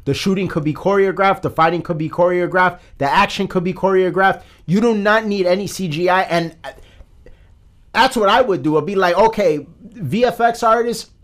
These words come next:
you motherfuckers and, and, uh, C G I artists, you motherfuckers, uh, keep complaining that you're overworked and you wanna unionize and everything.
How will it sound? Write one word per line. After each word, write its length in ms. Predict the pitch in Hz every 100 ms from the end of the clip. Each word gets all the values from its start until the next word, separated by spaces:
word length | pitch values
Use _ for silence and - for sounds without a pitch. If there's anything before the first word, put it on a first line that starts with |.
| _ _ _ _ _ _ - _ - -
you 160 | 170 185
motherfuckers 560 | 233 220 220 214 208 -
and, 220 | 175 165 160
and, 200 | 160 151
uh, 140 | 147
C 220 | - 214
G 160 | 180 214
I 160 | 214
artists, 340 | 214 220 208 135
you 80 | 202
motherfuckers, 640 | 220 208 214 156 185 170
uh, 40 | 156
keep 240 | 214 160
complaining 420 | 202 165 202 196
that 220 | 156 147
you're 120 | 160 160
overworked 680 | 190 196 165 156 208 202 165
and 100 | 147
you 80 |
wanna 260 | 175 185 170
unionize 640 | 151 202 208 202 196 196 160
and 100 | 170
everything. 520 | 202 214 208 214